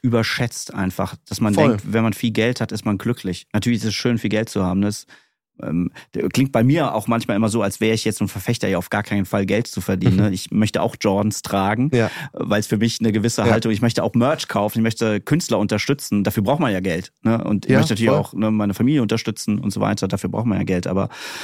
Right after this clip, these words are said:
Speaker 1: es sollte meiner Meinung nach jetzt nur, kann jeder für sich selber sehen, wie er will, nicht der Antrieb sein.
Speaker 2: Mhm.
Speaker 1: Sondern es ist eine, für mich eine, eine schlüssige Folge von dem, was man tut, wenn man's eben mit, mit, mit Leidenschaft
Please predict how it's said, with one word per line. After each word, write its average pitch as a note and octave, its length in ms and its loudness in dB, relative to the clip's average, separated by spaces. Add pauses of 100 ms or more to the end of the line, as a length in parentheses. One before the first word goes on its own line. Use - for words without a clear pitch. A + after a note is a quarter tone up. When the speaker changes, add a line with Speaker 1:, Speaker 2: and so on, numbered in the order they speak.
(580)
Speaker 1:
es G#2+ 100 -2
sollte A#2+ 320 2
meiner A#2 380 2
Meinung G2 260 2
nach F2+ 220 -2
jetzt F2 200 -4
nur, F#2 160 2
kann F#2+ 160 0
jeder G2 200 2
für F#2 140 -4
sich F#2+ 140 -2
selber G#2 280 2
sehen, G2+ 200 2
wie G2 60 2
er F#2 120 -2
will, G#2 220 2
nicht A2 240 0
der - 120 -2
Antrieb G#2 340 -2
sein. D2+ 340 -4 (100)
Speaker 2:
Mhm. C#3+ 220 4 (680)
Speaker 1:
Sondern G2+ 160 2
es F2 120 -4
ist - 80 -8
eine, F#2+ 220 2
für - 160 -2
mich G2+ 280 2
eine, F#2+ 400 0
eine G2 440 2
schlüssige G2 640 0 (800)
Folge A#2+ 360 2
von G2+ 180 2
dem, A2+ 180 2
was G#2 140 -2
man G2+ 120 2
tut, C3 300 0
wenn G#2+ 120 2
man's G#2+ 160 -2
eben G#2 180 0
mit, G2+ 200 -2 (380)
mit, - 320 0
mit G2 220 0
Leidenschaft G2+ 720 -2